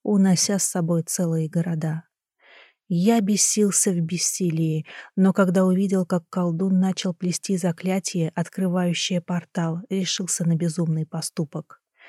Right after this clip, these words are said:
Отец меня сам порвет на сотню мелких дракончиков после такого, если вернусь живым. Впрочем, выбора не было. «Выводи из замка людей, используя свое заклятие ужаса,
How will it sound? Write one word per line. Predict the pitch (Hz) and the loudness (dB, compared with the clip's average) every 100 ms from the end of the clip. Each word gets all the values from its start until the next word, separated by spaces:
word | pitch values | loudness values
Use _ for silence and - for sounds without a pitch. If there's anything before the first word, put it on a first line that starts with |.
| - _ | -20 _
Отец | - 226 196 - | -6 -2 -2 0
меня | 190 185 | 2 2
сам | 175 240 208 | 0 -2 -2
порвет | 170 165 160 170 | -2 -2 -2 -2
на | 170 | -4
сотню | - 175 175 170 | -4 -4 0 2
мелких | 165 156 165 156 | 2 -2 -6 -4
дракончиков | 175 170 170 156 175 156 - | -4 -2 -4 -4 -6 -10 -8
после | 180 165 165 | -8 -6 -8
такого, | 165 165 170 151 156 - _ _ _ | -8 -6 -6 -4 -8 -10 _ _ _
если | 196 165 160 | -6 -4 -4
вернусь | 160 175 175 156 | -4 0 0 0
живым. | 160 180 156 151 - - - - | -2 -2 -2 -4 -10 -20 -20 -20
Впрочем, | - 208 202 - 185 | -8 -2 0 4 4
выбора | 175 170 170 | 6 4 4
не | 170 165 | 4 2
было. | 139 147 143 147 - _ _ _ _ _ _ - | 0 -4 -4 -8 -12 _ _ _ _ _ _ -2
«Выводи | 170 170 202 190 175 | 0 2 4 2 2
из | 190 170 | 2 2
замка | - 175 165 180 | 2 2 2 2
людей, | 190 170 180 165 | 4 6 4 2
используя | - 175 - 185 165 170 170 | 0 -2 0 0 2 2 0
свое | - 175 170 | 0 0 0
заклятие | 170 180 170 165 - 185 | 0 -2 0 -2 0 0
ужаса, | 175 175 175 - 165 | 2 0 0 -2 -4